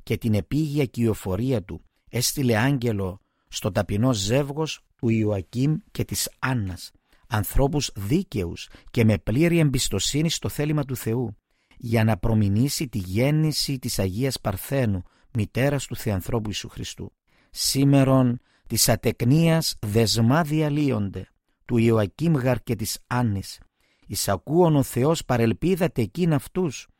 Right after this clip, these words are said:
σαφώς υπισχνείτε Θεόπαιδα. Εξής αυτός ετέχθη,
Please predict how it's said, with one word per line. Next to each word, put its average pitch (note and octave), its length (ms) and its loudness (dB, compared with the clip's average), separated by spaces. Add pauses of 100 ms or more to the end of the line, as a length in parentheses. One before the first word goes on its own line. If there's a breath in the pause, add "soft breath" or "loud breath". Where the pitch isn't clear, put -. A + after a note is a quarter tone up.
(140 soft breath)
σαφώς - 720 2
υπισχνείτε C#3 960 0
Θεόπαιδα. A#2+ 680 -2 (440 soft breath)
Εξής C#3+ 640 -2
αυτός - 560 -2
ετέχθη, C#3 640 -2